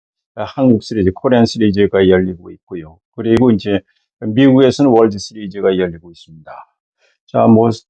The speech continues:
그 기아 타이거스가 삼 승 일 패인 가운데 내일 그 이 기아 챔피언스 필드에서 다섯 번째 경기를 하는데 거기서 만약에 기아 타이거스가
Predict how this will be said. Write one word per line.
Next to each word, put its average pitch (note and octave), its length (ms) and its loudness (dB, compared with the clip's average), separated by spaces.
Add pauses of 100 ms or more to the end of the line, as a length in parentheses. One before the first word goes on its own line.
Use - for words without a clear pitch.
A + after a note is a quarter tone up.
(140)
그 A2 240 -10
기아 C3+ 220 2
타이거스가 C3 500 2
삼 C#3 200 -2
승 C3 140 0
일 B2+ 220 2
패인 B2+ 500 4
가운데 B2 460 2
내일 C#3+ 640 4 (460)
그 A2+ 600 -6 (160)
이 A#2 240 -4
기아 A2+ 560 2
챔피언스 A#2+ 480 -10
필드에서 A2 800 0 (520)
다섯 C3 260 -2
번째 C#3 300 0
경기를 B2+ 400 4
하는데 A2+ 320 2
거기서 D3+ 400 0
만약에 G3 260 4
기아 C#3+ 240 0
타이거스가 C#3 520 -6